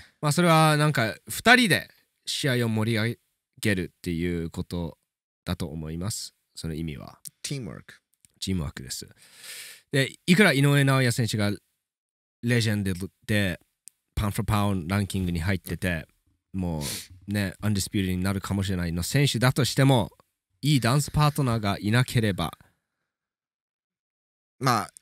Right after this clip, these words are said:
Speaker 1: ていう
Speaker 2: まあ、いいダンスパートナーとマッチメイクされたら、それほどもっと注目される。
Speaker 1: うん、うん、うん。
Speaker 2: っ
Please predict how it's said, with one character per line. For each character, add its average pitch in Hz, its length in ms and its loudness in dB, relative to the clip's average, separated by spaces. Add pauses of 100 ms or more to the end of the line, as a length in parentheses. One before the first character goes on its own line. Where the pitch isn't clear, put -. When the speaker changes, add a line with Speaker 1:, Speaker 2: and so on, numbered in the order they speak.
(260)
Speaker 1:
て 107 120 0
い 87 380 -2
う - 100 -18 (240)
Speaker 2:
ま 147 200 2
あ、 131 40 -4 (240)
い 180 160 0
い - 20 2
ダ 151 120 4
ン 156 40 2
ス 143 100 -2
パ 151 120 0
ー 147 160 -6
ト 139 80 -10
ナ 127 220 -2
ー - 240 -14
と 135 200 -2
マ 117 120 -2
ッ 117 40 -2
チ - 140 -8
メ 127 60 -2
イ 117 40 -4
ク - 60 -8
さ 127 100 -4
れ 120 120 -2
た 139 100 -4
ら、 127 340 2
そ 117 160 -6
れ 110 360 -2
ほ 113 160 -4
ど 120 420 -2
も 101 140 -8
っ 98 120 -8
と 76 300 -8
注 85 220 -8
目 76 200 -12
さ - 160 -10
れ 73 100 -6
る。 107 60 2
Speaker 1:
う - 20 4
ん、 90 420 -4
う 90 60 -6
ん、 69 300 -8
う 62 60 -18
ん。 67 100 -12
Speaker 2:
っ 57 40 -16